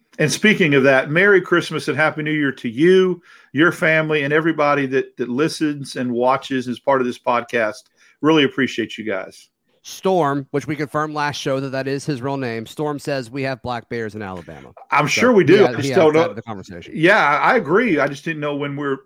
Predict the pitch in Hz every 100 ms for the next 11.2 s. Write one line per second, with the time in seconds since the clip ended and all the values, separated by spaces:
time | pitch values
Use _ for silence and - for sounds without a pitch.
0 | - 143 143 143 135 127 127 120 131 143
1 | 113 92 73 _ _ _ _ _ 131 135
2 | 127 117 131 330 269 160 117 113 - 240
3 | - 95 78 85 - 69 _ 147 131 123
4 | 117 107 104 185 135 82 _ _ _ -
5 | 113 95 90 - 113 123 123 156 226 -
6 | _ _ - 131 139 147 156 147 147 127
7 | 143 135 107 131 156 - 92 87 113 110
8 | 139 104 90 90 117 127 - 50 - -
9 | - - - 151 170 - 240 156 175 175
10 | 190 240 - - 156 143 147 139 139 131
11 | 156 214